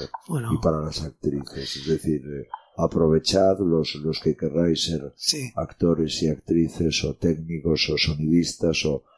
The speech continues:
Speaker 2: porque, porque no sé, es, es que, es que es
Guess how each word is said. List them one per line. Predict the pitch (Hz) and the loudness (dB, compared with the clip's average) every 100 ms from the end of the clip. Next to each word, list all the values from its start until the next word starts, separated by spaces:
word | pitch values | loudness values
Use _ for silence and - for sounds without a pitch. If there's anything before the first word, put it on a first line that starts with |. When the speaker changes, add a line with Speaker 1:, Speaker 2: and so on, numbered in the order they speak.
| _ _ _ - | _ _ _ 0
Speaker 2:
porque, | 82 73 - 73 65 - _ _ _ _ _ _ - - | 0 2 0 0 -2 -6 _ _ _ _ _ _ -8 0
porque | 85 - 82 | 0 4 4
no | 85 | 4
sé, | 73 80 82 - | 4 2 0 -6
es, | - 71 85 | -6 0 2
es | 80 | 4
que, | - 80 | 4 4
es | - | 4
que | 87 | 4
es | 80 | 4